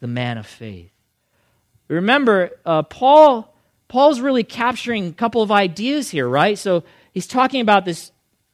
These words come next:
Jesus came as a servant to the circumcision. As his role as Jewish Messiah, he was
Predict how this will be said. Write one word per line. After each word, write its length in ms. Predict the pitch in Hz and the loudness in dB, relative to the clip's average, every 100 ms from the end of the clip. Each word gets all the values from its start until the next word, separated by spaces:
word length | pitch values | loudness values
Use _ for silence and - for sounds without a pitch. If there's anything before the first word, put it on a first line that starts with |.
| _ | _
Jesus 420 | 135 226 240 240 | -4 0 0 -4
came 380 | - 254 269 269 | -6 -2 0 0
as 160 | 233 202 | -2 -4
a 60 | |
servant 600 | 175 - 262 254 262 254 _ _ _ | -10 -2 0 0 -4 -8 _ _ _
to 100 | 208 | -6
the 60 | 185 | -6
circumcision. 760 | - 277 240 202 180 139 135 | -2 -2 0 -4 -4 -6 -6
As 400 | 147 190 247 247 | -2 2 2 0
his 180 | 226 170 | -4 -8
role 460 | 175 220 262 269 233 | -2 6 8 8 6
as 140 | 165 | 0
Jewish 400 | 139 269 277 - | -2 0 0 -2
Messiah, 540 | 220 208 254 269 220 | -6 -4 2 4 4
he 180 | 165 214 | 0 -2
was 260 | 220 233 | 0 0